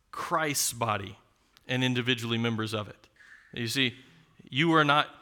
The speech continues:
your body. It is not my body. We are all Christ's body. He's the head. He's the one who is in charge.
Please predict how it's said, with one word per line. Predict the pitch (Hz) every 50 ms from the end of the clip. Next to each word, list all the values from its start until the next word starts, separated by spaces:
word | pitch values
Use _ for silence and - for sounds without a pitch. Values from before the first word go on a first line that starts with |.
| - -
your | - 113 117 131 135 135 123 123
body. | 113 104 110 107 101 95 101 - - - - - - _ _ _ _ _ _ _ _ _ _ _ _ -
It | - - 113 117
is | 127 131 120
not | 131 131 135 120
my | 120 123 127 131 123 117 113 110 113 - - -
body. | 107 104 101 95 92 92 - _ _ _ _ _ -
We | 110 113 127 135
are | 143 143 143 135
all | 127 127 120 117 117 - -
Christ's | - - - 170 160 139 123 - - -
body. | - 113 113 113 110 104 95 98
He's | 98 - - 151 160 160 165 160 147 131
the | 131 135 127
head. | 135 165 160 143 123 110 101
He's | 110 131 147 160 151 135
the | 151 139
one | 139 135 131 135
who | 139 135
is | 131 131 123 120
in | 123 117 123
charge. | 123 - 175 180 170 139 123 113 104 -